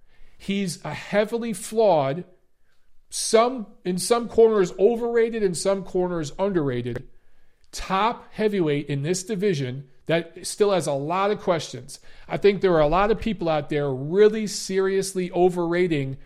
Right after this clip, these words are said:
Deontay Wilder and Tyson Fury right now. We already found out Anthony Joshua was overrated. All of these guys are overrated, and a lot of their hype is based off of one win or one fight.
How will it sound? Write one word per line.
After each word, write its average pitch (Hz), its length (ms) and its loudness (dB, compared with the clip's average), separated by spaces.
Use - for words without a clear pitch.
Deontay 180 520 0
Wilder 170 560 0
and 131 140 -10
Tyson 165 440 -2
Fury 160 380 -4
right 127 240 -8
now. 110 320 -10
We 165 120 0
already 226 260 2
found 185 340 0
out 180 200 2
Anthony 160 380 -4
Joshua 151 480 -2
was 120 180 -6
overrated. 113 640 -6
All 262 340 12
of 254 80 8
these 220 220 -2
guys 190 360 4
are 160 140 -2
overrated, 156 720 0
and 175 120 0
a 170 40 0
lot 208 280 4
of 208 120 0
their 170 140 -2
hype 214 520 -2
is 160 160 0
based 196 360 0
off 185 240 2
of 139 160 0
one 214 500 2
win 180 400 4
or 160 160 2
one 202 280 4
fight. 220 540 -2